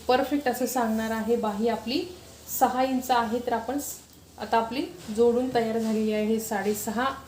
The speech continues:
आणि इथं आपला अर्धा इंच जाणार, म्हणजे बाही आपली सहा होणार आहे. सेम अशीच बाही आपल्याला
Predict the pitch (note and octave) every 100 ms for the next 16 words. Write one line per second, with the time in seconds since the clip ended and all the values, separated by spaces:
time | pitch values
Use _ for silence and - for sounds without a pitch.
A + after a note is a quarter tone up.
0 | - G#3 G#3+ G#3 G#3 A#3 G#3+ A3+ C#4+ A3
1 | G3+ G3+ G#3 A3 G#3+ G3+ G3+ G3+ G#3 A#3+
2 | G#3+ G3+ F#3+ G3+ D#4 F#4+ - - - -
3 | - - - - - B3 A#3+ A#3 A3+ G#3+
4 | G#3 G#3+ A3+ - D#4 E4 D#4+ A#3+ B3 D#4
5 | - C4+ A3+ G3+ A3 A3 B3+ A#3+ A#3+